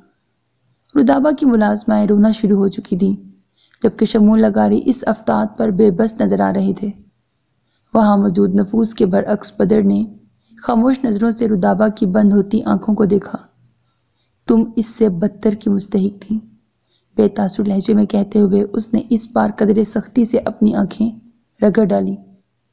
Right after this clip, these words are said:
जिनमें गुज़िश्ता माहों साल की अजियत उभरती आज उसका भरम तोड़ने के दर पे थी। शमून लगारी मुलाजमों पर चीखते रुदाबा को हॉस्पिटल ले जाने के लिए बेताब नजर आ रहे थे। "अब आपकी तरफ हिसाब बाकी है,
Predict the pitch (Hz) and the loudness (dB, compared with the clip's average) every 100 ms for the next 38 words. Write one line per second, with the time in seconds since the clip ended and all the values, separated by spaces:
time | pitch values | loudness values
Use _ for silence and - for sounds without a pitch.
0 | _ _ _ 202 196 202 190 202 208 - | _ _ _ -2 2 2 2 0 0 -4
1 | 226 208 202 196 196 220 208 202 220 - | -2 0 0 -2 -4 -2 -2 -2 -4 -4
2 | 196 180 202 214 - 180 190 175 208 202 | -4 0 0 0 -2 0 -2 -2 -4 -4
3 | - 202 202 208 - - 220 - 202 196 | -6 -4 -2 -2 -4 -8 -6 -4 0 2
4 | 196 214 208 202 196 208 214 185 196 - | 2 0 0 2 4 2 2 0 0 -2
5 | 190 196 - _ _ _ _ _ _ _ | -4 -4 -10 _ _ _ _ _ _ _
6 | _ _ _ _ - 294 277 285 240 214 | _ _ _ _ 0 4 6 6 4 2
7 | 208 220 208 208 202 240 220 208 - 240 | 4 2 2 0 -2 -4 -2 -6 -4 -2
8 | 226 226 220 202 190 202 220 220 208 202 | -2 0 0 2 2 0 0 -4 -2 -2
9 | 196 - 214 220 202 208 196 208 220 202 | -4 -4 0 2 2 2 0 0 0 2
10 | 214 190 202 208 208 196 196 196 196 190 | 2 2 0 0 -2 -2 -2 -2 -4 -4
11 | 190 202 - _ _ _ _ _ _ _ | -6 -8 -14 _ _ _ _ _ _ _
12 | _ _ _ - 175 - 220 220 - 214 | _ _ _ -6 -6 -4 -4 -4 -4 -2
13 | 208 202 208 208 202 - 190 240 196 190 | -2 0 0 0 -2 -2 -2 0 -2 -4
14 | - - | -12 -20